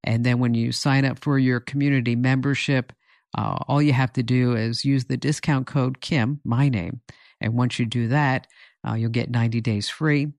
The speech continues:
And after the ninety days, if you wanna keep going, it's four dollars and ninety-nine cents a month for the service. Uh, thanks for listening. Thanks for joining us. Stay home and do your part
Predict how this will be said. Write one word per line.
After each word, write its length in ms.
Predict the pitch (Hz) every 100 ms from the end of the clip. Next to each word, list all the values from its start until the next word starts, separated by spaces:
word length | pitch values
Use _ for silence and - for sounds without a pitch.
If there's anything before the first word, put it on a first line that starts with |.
| -
And 160 | 180 185
after 200 | 202 190
the 120 | 170
ninety 280 | 156 147 143
days, 360 | 131 127 131 120
if 140 | -
you 80 | 120
wanna 140 | 117
keep 200 | - 127
going, 400 | - 117 113 113
it's 220 | 117 110
four 380 | - 131 123 123 -
dollars 380 | 120 123 123
and 120 | 117 110
ninety-nine 520 | 143 143 135 123 120
cents 240 | 117 110
a 40 | 110
month 220 | 123 113
for 140 | -
the 100 | 110
service. 560 | 107 - 107 104 - - _ _ _ _ - -
Uh, 140 | 135 -
thanks 220 | 147 165
for 140 | - 170
listening. 440 | 156 - 151 143
Thanks 280 | 131 123 -
for 80 | 131
joining 360 | 123 120 120
us. 360 | 123 117 - - _ _ _ _ _
Stay 300 | - - 165
home 480 | 214 214 175 107 113 - _ -
and 220 | 123 117
do 100 | 127
your 260 | 143 151 160
part 460 | - 151 117 117